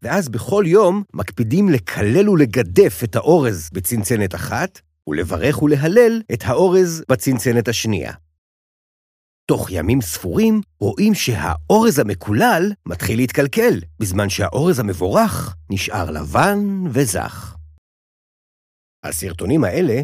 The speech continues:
משווקים בתור ניסוי, שמוכיח שלמילים ולמחשבות שלנו יש השפעה על עמידות האורז בפני עובש. ולא רק על זה, אלא בכלל, שהמחשבות שלנו משפיעות על כל מה שנמצא מסביבנו.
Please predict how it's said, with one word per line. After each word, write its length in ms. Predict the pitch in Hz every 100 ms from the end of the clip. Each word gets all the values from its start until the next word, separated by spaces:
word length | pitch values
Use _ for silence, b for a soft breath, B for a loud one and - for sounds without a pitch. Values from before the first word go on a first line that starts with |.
| -
משווקים 540 | 135 - 180 - 254 226
בתור 420 | 190 165 160 160 _ -
ניסוי, 520 | 175 - 175 87 69 _ _
שמוכיח 600 | - 104 87 202 185 160
שלמילים 580 | - 87 87 98 147 190
ולמחשבות 600 | 117 87 90 92 117 233
שלנו 380 | - 170 156 160 - 147
יש 200 | 160 160
השפעה 480 | - - - 170
על 120 | 175 156
עמידות 480 | 120 110 127 196
האורז 360 | 117 127 139 131
בפני 340 | 107 95 113
עובש. 560 | 101 92 85 64 - - _ _ _ _ -
ולא 140 | 71
רק 220 | 135 123
על 100 | 151
זה, 200 | 151 233 233 _ -
אלא 120 | 165
בכלל, 480 | 165 175 185 175 175 - _ _ _ _ _ _
שהמחשבות 640 | - 101 110 - 110 196
שלנו 320 | - 175 156 120
משפיעות 480 | 104 - 170 196
על 80 | 117
כל 280 | - 180 220
מה 140 | 196
שנמצא 400 | 180 175 175 -
מסביבנו. 640 | 104 120 113 131 180 113